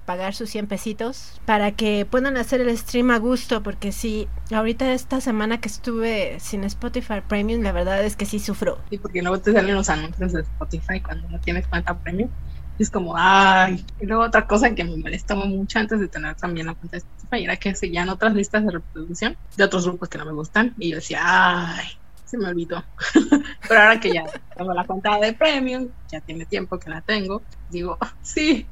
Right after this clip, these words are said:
Speaker 2: no sé por qué me tardé tanto". <laughs> Sí, pero porque ya ahora puedo hacer la playlist como yo quiera y no me va a salir anuncio de nada. <laughs> Este,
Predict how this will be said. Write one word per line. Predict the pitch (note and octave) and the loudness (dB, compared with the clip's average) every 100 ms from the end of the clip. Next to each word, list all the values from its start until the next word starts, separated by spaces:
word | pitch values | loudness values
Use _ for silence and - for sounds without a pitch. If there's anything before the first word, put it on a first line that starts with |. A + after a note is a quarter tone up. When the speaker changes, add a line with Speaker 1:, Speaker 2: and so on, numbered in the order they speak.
| - - | -10 -2
Speaker 2:
no | B3+ | 0
sé | C4 | 0
por | B3+ A#3 | -2 0
qué | B3 | 0
me | A#3+ | 0
tardé | A3+ G#3 G#3 | 0 2 4
tanto". | G3+ G#3 G3+ | 4 2 2
<laughs> | A3+ A3 - - - | 0 -2 -4 -8 4
Sí, | - C4 A3+ G#3 | 8 10 8 4
pero | G#3 F3+ E3 D#3+ | 2 2 -2 -6
porque | - F3 F3+ | -8 -2 2
ya | E3+ | 4
ahora | E3 E3+ E3+ - - | 2 0 -2 -4 2
puedo | F#3 | 4
hacer | G#3 F#3 | 6 4
la | - | 4
playlist | F3+ F3 A3 - | 2 0 -4 -6
como | E3 | -6
yo | D#3+ | -6
quiera | D#3+ F3 F3+ F3+ - - | -4 -6 -6 -10 -12 -8
y | F3+ | -4
no | F#3+ | 0
me | |
va | F#3+ | 4
a | G#3+ | 6
salir | G3 F3+ | 6 6
anuncio | F#3 A3+ C4+ A3 | 8 10 10 8
de | E3+ | 6
nada. | D#3 D#3 - - | 0 -6 -4 4
<laughs> | E4+ - - - - | 4 2 -12 -6 6
Este, | B3 G#3+ - C4+ C4+ - | 8 8 6 8 8 8